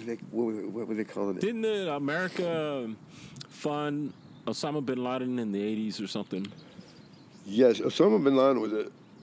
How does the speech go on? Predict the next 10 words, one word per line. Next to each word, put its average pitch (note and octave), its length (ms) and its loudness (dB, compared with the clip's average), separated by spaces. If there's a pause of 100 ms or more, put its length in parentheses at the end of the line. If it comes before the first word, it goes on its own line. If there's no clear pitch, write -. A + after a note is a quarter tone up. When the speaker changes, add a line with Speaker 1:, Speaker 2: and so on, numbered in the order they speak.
(380)
Speaker 1:
most B2+ 260 4
people A#2 180 4
believe A2 220 4
he G2+ 100 -2
was F#2+ 220 -2
a, F#2 180 0 (240)
most F#2 220 -2
people F#2 260 2 (120)
really F#2+ 240 2
look, G2 240 0